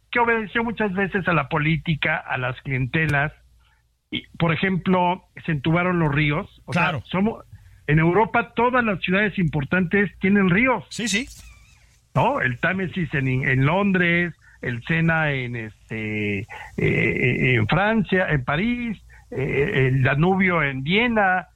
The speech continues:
Speaker 1: y así te podrías recorrer todo.
Speaker 2: Sí, el Manzanares,
Speaker 1: Así fue
Speaker 2: ¿no?
Speaker 1: imposible, porque terminaron siendo unos muladares, porque no hubo rehabilitación,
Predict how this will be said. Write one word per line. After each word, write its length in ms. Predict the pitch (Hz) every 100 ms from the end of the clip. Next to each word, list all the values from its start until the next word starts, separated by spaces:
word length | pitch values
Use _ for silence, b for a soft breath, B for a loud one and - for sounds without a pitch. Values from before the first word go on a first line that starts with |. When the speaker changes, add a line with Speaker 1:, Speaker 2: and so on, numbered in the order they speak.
| _ _ -
Speaker 1:
y 200 | 151 160
así 320 | 151 - 202
te 160 | - 202
podrías 340 | 190 180 202
recorrer 460 | 190 160 156 165 143
todo. 320 | 131 117 92 -
Speaker 2:
Sí, 140 | -
el 100 | 196
Manzanares, 840 | 123 113 101 104 123 160 208 220 196
Speaker 1:
Así 60 |
fue 200 | 240 240
Speaker 2:
¿no? 160 | 170 262 - -
Speaker 1:
imposible, 800 | 175 170 180 170 - 240 240 175
porque 300 | 190 175 202
terminaron 540 | 202 202 180 202 214 180
siendo 300 | - 208 208
unos 200 | 208 202
muladares, 800 | 175 156 151 160 180 180 175 175 -
porque 240 | 151 -
no 120 | 156 175
hubo 140 | 180
rehabilitación, 1040 | 170 147 135 127 151 127 - 160 165 170